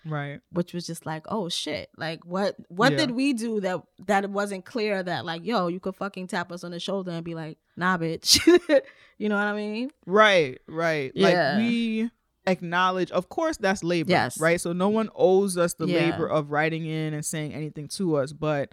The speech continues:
Speaker 1: we at least wanna make sure that we're sending the message that you can do
Speaker 2: Yeah.
Speaker 1: that. You know what I'm saying?
Speaker 2: Mm-hmm.
Speaker 1: Like, you
Speaker 2: Yep.
Speaker 1: can write in and, "Hey, be like, 'Hey, this made me uncomfortable,' or, 'Have you thought about doing this?' or, 'Reconsider this, that,'" or whatever.
Speaker 2: Yeah.
Speaker 1: So it did make us think about,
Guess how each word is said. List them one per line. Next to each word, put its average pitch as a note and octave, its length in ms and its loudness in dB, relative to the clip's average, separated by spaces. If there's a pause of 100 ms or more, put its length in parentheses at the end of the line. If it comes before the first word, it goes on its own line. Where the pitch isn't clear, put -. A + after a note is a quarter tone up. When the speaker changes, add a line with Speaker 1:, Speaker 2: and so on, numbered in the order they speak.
Speaker 1:
we F#3+ 220 6
at F3 100 6
least B3+ 260 4
wanna A3 180 0
make G3 260 -2
sure D#3+ 760 0
that D#3 180 0
we're D#3+ 260 0
sending F#3 400 0
the D#3+ 80 -6
message E3 560 -4
that C#3 320 0 (120)
you D#3+ 160 -2
can A#3 460 6
do E3+ 80 2
Speaker 2:
Yeah. F#3+ 140 4
Speaker 1:
that. F3+ 260 -2 (120)
You F#3+ 120 4
know G3+ 80 6
what G#3 60 4
I'm G#3 80 2
saying? G#3 260 4
Speaker 2:
Mm-hmm. G3+ 80 2
Speaker 1:
Like, E3+ 160 4
you F3 100 -4
Speaker 2:
Yep. F#3+ 140 2
Speaker 1:
can A#3 240 4
write F#3+ 220 6
in F3+ 120 2
and, E3+ 140 0
"Hey, F3+ 140 2
be E3+ 180 -2
like, E3 220 2
'Hey, A#3+ 280 6
this G3 240 0
made G#3+ 180 -4
me G#3 120 0
uncomfortable,' G3 560 -2
or, E3+ 260 4
'Have F3 220 -2
you F3+ 80 -6
thought F3 220 0
about E3 320 0
doing D#3+ 240 -6
this?' E3+ 260 -2
or, C#3+ 60 -2
'Reconsider D#3+ 520 -4
this, D#3 220 -6
that,'" C#3+ 180 -2
or C#3 60 -2
whatever. D3 600 -2
Speaker 2:
Yeah. G#3 460 2
Speaker 1:
So - 160 4
it F3+ 100 6
did A#3 160 4
make A3+ 200 0
us G3 120 -2
think G3 220 -2
about, E3 480 0